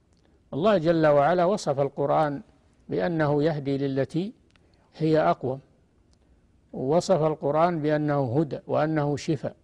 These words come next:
وأنه نور، وأنه رحمة، فهو المعتصم.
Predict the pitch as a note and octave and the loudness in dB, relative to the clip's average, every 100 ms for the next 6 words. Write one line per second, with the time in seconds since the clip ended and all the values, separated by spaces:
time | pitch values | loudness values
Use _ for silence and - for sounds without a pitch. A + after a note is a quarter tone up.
0 | _ D#3+ B2+ D3 D3+ D3 D3+ E3 E3 - | _ -4 -2 0 -2 0 0 0 0 -4
1 | _ _ _ _ _ _ C3 D#3 D#3+ D3+ | _ _ _ _ _ _ 2 2 2 0
2 | C#3+ C#3+ E3+ D#3+ C#3 _ _ _ _ _ | 0 0 -2 -6 -8 _ _ _ _ _
3 | _ _ _ _ _ _ _ E3+ F#3 G3+ | _ _ _ _ _ _ _ 0 2 4
4 | G3 E3+ - D3 D#3+ E3 | 2 -2 -2 -2 -2 -6